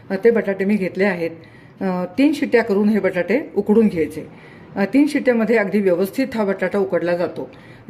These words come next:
जास्त शिट्ट्या करू नका, नाहीतर बटाटा खूप शिजतो आणि तो फुटतो.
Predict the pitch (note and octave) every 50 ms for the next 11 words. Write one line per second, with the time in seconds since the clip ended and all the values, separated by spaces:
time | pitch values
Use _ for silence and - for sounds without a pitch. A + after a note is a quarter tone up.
0 | F#3 G3+ F3+ E3+ - - D4+ D4 - A#3+ - A3+ G#3+ G#3+ F#3+ F3 F#3 F#3 F#3 F3
1 | - A3+ A3 B3 C#4+ - F#3 G3+ - G3+ G3+ F#3+ F3+ - F#3+ F3+ - G3 G3 A3
2 | A3+ C4 - - - - - - - - C#4 D#4 D#4 - - G#3 D#3+ - - -
3 | D#3 D#3 D#3 - - - F#3 F#3 - A#3+ A#3+ - - G3+ - - - - -